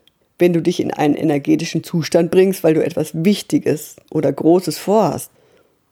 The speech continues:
Oder so wie ich jetzt eine Deadline. Also wenn du für eine Prüfung lernen musst oder mal den totalen Ultra-Hausputz von Kopf bis, äh,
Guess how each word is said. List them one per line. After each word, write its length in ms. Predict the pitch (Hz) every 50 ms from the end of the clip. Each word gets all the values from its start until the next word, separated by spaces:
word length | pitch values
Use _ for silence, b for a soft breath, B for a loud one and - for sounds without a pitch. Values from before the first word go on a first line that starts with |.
| _ _ _ _ _ _ _ _ - -
Oder 200 | 147 147 147 139
so 140 | 139 147 135
wie 60 | 151
ich 180 | - - 190 -
jetzt 160 | 156 156 -
eine 160 | - 151 143
Deadline. 560 | 139 180 208 202 - - 143 - - - 147 - _ _ _ _
Also 220 | - 165 160 156
wenn 120 | 151 151 156
du 80 | 156
für 140 | - - -
eine 180 | - 165 160 156
Prüfung 540 | - - - 254 285 330 - - 180 160
lernen 380 | 151 151 147 147 143 147 143 -
musst 380 | - - 143 - - - - - _ _ _ _ _ _ _ _ _ _ _ _ _ _ _ _ _ _
oder 500 | - 165 165 165 160 156 156 151 147 143
mal 540 | 143 143 147 147 143 147 147 143 143 - - - _ _ _ _ _ _ -
den 180 | 165 160 160 160
totalen 540 | - 175 170 - 220 214 208 208 196 - -
Ultra-Hausputz 1080 | - 214 233 240 214 - - 165 165 175 196 220 - - - - - 190 165 - -
von 300 | - - 170 160 151 151
Kopf 240 | - 214 196 - -
bis, 260 | - 175 - - -
äh, 180 | - 170 175